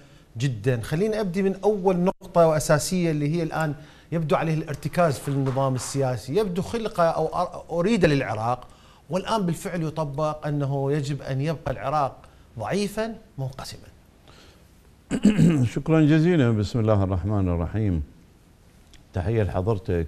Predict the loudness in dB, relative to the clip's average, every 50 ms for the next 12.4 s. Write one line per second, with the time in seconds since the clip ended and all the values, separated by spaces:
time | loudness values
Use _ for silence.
0 | -4 -4 -4 -2 -2 -2 -4 -4 -2 -2 -2 -2 -2 -4 -6 -8 -8 -10 -10 -8
1 | -6 -4 -2 -2 -2 -2 -4 -4 -6 -8 -10 -12 -14 -14 -18 -20 -14 -10 -10 -8
2 | -8 -6 -8 -6 -6 -8 -10 -10 -14 -14 -14 -10 -8 -6 -6 -6 -6 -6 -6 -6
3 | -6 -8 -8 -6 -6 -6 -6 -6 -10 -12 -12 -12 -14 -20 _ _ _ _ _ -20
4 | _ _ -20 -20 -20 -20 -20 -20 -20 -20 -20 -16 -14 -14 -16 -16 -20 _ -8 -4
5 | 0 0 2 2 2 2 2 0 -2 -4 -10 -8 -2 0 2 2 2 2 0 0
6 | 0 -2 -2 -2 -4 -4 -4 -4 -4 -4 -6 -6 -4 -4 -2 -2 -2 -4 -6 -6
7 | -6 -4 -4 -2 -4 -6 -8 -10 -14 -12 -8 -6 -6 -4 -4 -6 -6 -4 -4 -4
8 | -2 -2 -4 -6 -8 -10 -14 -16 -16 -20 -20 -20 -20 -20 -20 -20 _ _ -20 -20
9 | _ -20 -20 -20 -20 -20 -20 -20 _ _ -20 -20 -20 _ _ -14 -6 -2 -2 0
10 | 0 0 2 2 0 2 2 2 2 2 0 0 2 2 2 2 2 0 -2 -2
11 | -2 -2 -2 0 0 0 0 0 -2 -4 -6 -12 -20 -20 -18 -14 -10 -6 -4 -2
12 | -2 -2 -2 -2 -4 -4 -6 -6